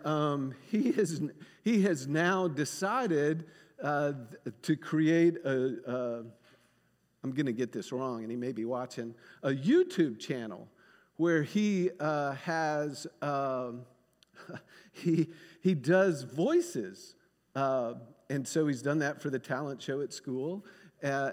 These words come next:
and he's, uh, fascinated with having followers, uh, on his little <laughs> YouTube channel. So that, I, I w-, I would have,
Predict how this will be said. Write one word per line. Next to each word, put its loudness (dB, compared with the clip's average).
and -2
he's, -2
uh, -4
fascinated 0
with -2
having 0
followers, -2
uh, -2
on 2
his 0
little 2
<laughs> 2
YouTube -2
channel. -4
So 2
that, -2
I, 2
I 0
w-, 2
I 2
would 4
have, 0